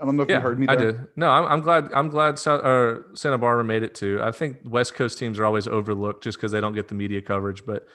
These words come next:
Speaker 2: they're gonna be, they're gonna be
Speaker 1: Yeah,
Speaker 2: ready to
Speaker 1: so
Speaker 2: play, and they've built an incredible program over there, and one of the best mid majors out there. And, but they're stuck in a tough region with Oklahoma State, Santa Barbara, Grand Canyon, and Arizona.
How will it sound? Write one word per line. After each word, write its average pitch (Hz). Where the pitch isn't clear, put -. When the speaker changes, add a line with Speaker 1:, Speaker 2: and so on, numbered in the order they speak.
Speaker 2:
they're 143
gonna 214
be, 180
they're 143
gonna 202
be 185
Speaker 1:
Yeah, 160
Speaker 2:
ready 151
to 123
Speaker 1:
so 113
Speaker 2:
play, 113
and 139
they've 139
built 147
an 139
incredible 117
program 104
over 98
there, 95
and 95
one 123
of 123
the 110
best 117
mid 113
majors 107
out 98
there. 98
And, 120
but 135
they're 156
stuck 143
in 131
a 113
tough 110
region 101
with 98
Oklahoma 104
State, 101
Santa 101
Barbara, 98
Grand 98
Canyon, 98
and 95
Arizona. 92